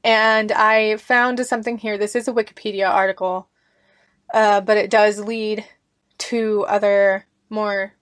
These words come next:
scientific and fact-based articles. Don't use Wikipedia as a primary source, people, please.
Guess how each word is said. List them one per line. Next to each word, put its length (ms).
scientific 720
and 140
fact-based 560
articles. 520
Don't 220
use 240
Wikipedia 520
as 160
a 40
primary 420
source, 260
people, 460
please. 420